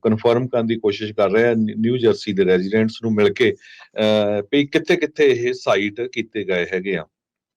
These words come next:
ਦਸੰਬਰ ਤਿੰਨ ਤੋਂ ਲੈ ਕੇ ਹੁਣ ਤੱਕ ਲਗਭਗ ਹਰ ਰੋਜ਼, ਅਹ, ਜੋ ਇਹ ਡਰੋਨ ਆ, ਦੇਖੇ ਜਾ ਰਹੇ ਆ ਲੋਕਾਂ ਵੱਲੋਂ।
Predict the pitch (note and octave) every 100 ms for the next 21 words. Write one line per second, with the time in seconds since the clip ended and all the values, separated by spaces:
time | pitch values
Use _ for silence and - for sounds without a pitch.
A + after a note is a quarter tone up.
0 | _ _ _ - G2+ A#2+ A#2+ B2 C3 A#2+
1 | A#2+ B2+ A#2 A2 A#2 A2+ - - - -
2 | A#2+ A#2+ C3 B2 B2+ A#2+ A#2 A#2 G#2+ A2+
3 | A2 G#2+ A#2 A2+ A#2 B2 B2+ A2+ G2+ G2+
4 | G2+ _ - F#2+ F#2+ G2 G2 F#2+ G#2+ G#2
5 | G#2 G#2 - - A2 A2+ G#2+ G2 G2 G#2
6 | A#2 G#2 A#2 - F2+ F#2+ F#2+ - G2+ G#2
7 | F#2+ F2+ F2+ G#2+ A2 G2+ A2+ A2 G2+ G2
8 | G2 E2 D#2+ D2+